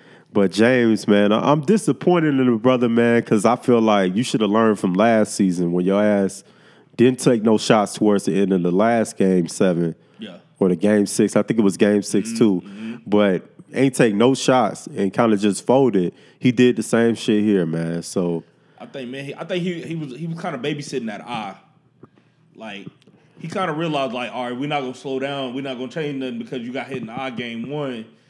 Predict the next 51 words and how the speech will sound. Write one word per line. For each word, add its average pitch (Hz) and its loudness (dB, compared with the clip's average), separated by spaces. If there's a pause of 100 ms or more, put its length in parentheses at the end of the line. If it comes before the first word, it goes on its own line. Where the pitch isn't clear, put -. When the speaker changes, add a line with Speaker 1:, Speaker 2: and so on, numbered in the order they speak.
(480)
Speaker 2:
So 107 -12
it's 113 -8
like 110 -8 (320)
he 139 -6
waited 143 -6
too 131 -14
late 127 -6
to 123 -14
kinda 120 -14
wanna 113 -12
turn 127 -10
it 107 -10
on. 123 -6
So 113 -16
it 110 -8
was 117 -10
just 110 -18
like, 98 -12 (2000)
James, 135 -2
you 139 -4
gotta, 120 0
you 117 -2
gotta 110 -2
do 127 -2
it, 98 -6
man. 104 -10 (400)
The 120 -14
time 160 -2
is 131 -2
now. 123 -4
If 101 -12
you, 117 -6 (340)
if 107 -12
it's 110 -12
now 156 0
or 135 0
never. 107 -6 (640)
So - -14
if 107 -10
you're 123 -4
not 160 -2
gonna 151 -2
do 147 -2
it 143 -4
now, 139 -2
when 131 -4
are 131 -4
you 123 -2
gonna 117 -8
do 113 -6
it? 90 -18